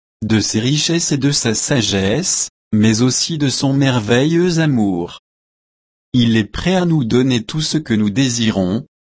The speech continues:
tout ce que nous lui demanderons.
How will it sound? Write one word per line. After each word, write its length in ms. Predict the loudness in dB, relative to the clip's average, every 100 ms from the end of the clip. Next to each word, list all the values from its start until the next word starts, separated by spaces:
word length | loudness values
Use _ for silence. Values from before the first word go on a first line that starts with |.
| _
tout 180 | -2 0
ce 160 | 0
que 160 | -2 0
nous 220 | 2 2
lui 280 | 2 0 2
demanderons. 1120 | 2 2 2 0 -2 0 0 0 2 2 0